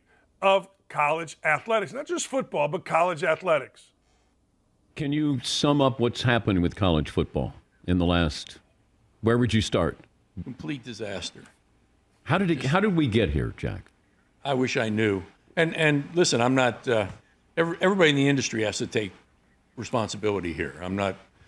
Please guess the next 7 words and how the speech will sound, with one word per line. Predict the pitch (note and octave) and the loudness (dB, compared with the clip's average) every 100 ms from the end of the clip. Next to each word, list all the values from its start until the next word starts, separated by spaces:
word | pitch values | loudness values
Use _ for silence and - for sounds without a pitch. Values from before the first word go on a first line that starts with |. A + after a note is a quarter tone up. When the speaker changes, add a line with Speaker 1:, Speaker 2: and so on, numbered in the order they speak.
| _ _ _ _ | _ _ _ _
Speaker 3:
uh, | B2 G#2 G2 F#2 F#2 _ _ | -14 -10 -8 -8 -10 _ _
excluding | - - C3 A#2+ G#2+ | -16 -8 -2 0 0
myself | G2+ G2+ - A2+ F#2+ | 0 -2 -2 -2 -2
from | - F2 | -6 -12
that. | D#2 D2+ - | -10 -12 -14
I | A2 G#2+ | -14 -10
think, | B2 A2+ - | -6 -6 -8